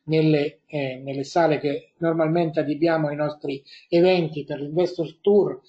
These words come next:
o il Traders Tour. Bene, la startup,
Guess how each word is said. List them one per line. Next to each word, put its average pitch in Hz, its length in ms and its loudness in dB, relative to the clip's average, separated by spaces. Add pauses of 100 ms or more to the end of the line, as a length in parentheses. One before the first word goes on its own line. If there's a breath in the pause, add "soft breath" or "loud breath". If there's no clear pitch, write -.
(240 soft breath)
o 190 180 4
il 139 100 0
Traders 175 420 0
Tour. 285 340 0 (220)
Bene, 151 440 -2 (500 soft breath)
la 165 140 0
startup, 165 920 -2